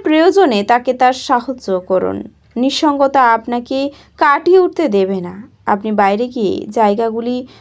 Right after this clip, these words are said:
ঘুরে দেখলে ভালো হয়। পরিবারের সদস্যদের সাথে সময় কাটানোর মাধ্যমে একলা এবং একাকিত্বের অনুভূতি কাটিয়ে উঠুন। অর্থনৈতিক দিকটি শক্তিশালী হওয়ার সম্ভাবনা রয়েছে।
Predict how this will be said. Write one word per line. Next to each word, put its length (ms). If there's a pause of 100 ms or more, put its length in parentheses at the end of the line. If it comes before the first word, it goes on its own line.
(180)
ঘুরে 340
দেখলে 380
ভালো 360
হয়। 300 (540)
পরিবারের 600
সদস্যদের 680
সাথে 400 (300)
সময় 400
কাটানোর 440
মাধ্যমে 560 (540)
একলা 400 (160)
এবং 200 (160)
একাকিত্বের 680 (100)
অনুভূতি 540 (100)
কাটিয়ে 380
উঠুন। 380 (580)
অর্থনৈতিক 680
দিকটি 320 (120)
শক্তিশালী 680
হওয়ার 340 (120)
সম্ভাবনা 640
রয়েছে। 460